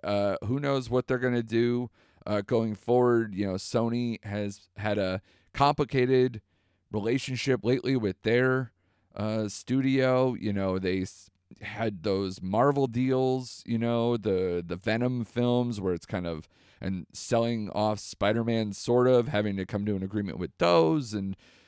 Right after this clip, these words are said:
you know, a-, and, and it's, it's just a mess right now. And I can see them just being like,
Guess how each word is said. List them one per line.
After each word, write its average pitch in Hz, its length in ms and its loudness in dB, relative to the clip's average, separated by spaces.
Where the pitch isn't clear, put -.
you 151 140 6
know, 165 340 4
a-, 131 200 2
and, 117 300 0
and 104 380 -4
it's, 127 300 -2
it's 131 160 0
just 165 180 -2
a 147 60 4
mess 131 400 0
right 95 240 -4
now. 85 480 -4
And 98 500 -2
I 139 140 4
can 170 220 -2
see 180 240 -6
them 170 260 -2
just 160 240 -4
being 160 240 0
like, 156 340 0